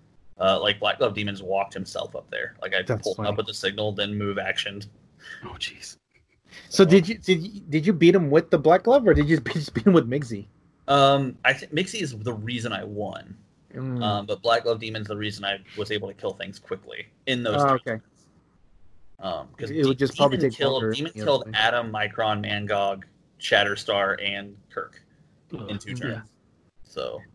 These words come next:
Speaker 2: Um, okay, and then next you play against the only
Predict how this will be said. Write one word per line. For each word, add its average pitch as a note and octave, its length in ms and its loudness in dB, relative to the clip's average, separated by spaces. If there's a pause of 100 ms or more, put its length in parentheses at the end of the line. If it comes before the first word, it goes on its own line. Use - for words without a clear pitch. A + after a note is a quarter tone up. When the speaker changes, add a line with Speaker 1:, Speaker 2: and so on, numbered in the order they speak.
(580)
Speaker 2:
Um, C3 480 -2 (560)
okay, F3 340 4 (300)
and C#3 540 2 (240)
then C#3+ 200 2
next D#3+ 240 2
you D3 60 0
play C#3 320 4
against B2+ 640 -2
the C3 240 -2
only F3+ 640 6